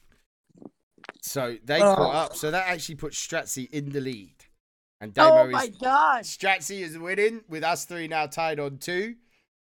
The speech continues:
Speaker 1: Um,
Speaker 2: <laughs>
Speaker 1: can you imagine? Stratzy just out of nowhere.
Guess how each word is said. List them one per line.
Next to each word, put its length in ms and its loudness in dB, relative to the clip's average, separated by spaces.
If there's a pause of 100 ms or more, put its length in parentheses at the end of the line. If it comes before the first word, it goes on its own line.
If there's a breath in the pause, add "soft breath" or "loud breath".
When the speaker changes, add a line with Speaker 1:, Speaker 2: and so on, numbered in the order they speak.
(100)
Speaker 1:
Um, 480 6 (320)
Speaker 2:
<laughs> 320 -20
Speaker 1:
can 140 -2
you 80 -4
imagine? 320 -4
Stratzy 480 -4
just 180 -10
out 220 4
of 40 -8
nowhere. 500 -2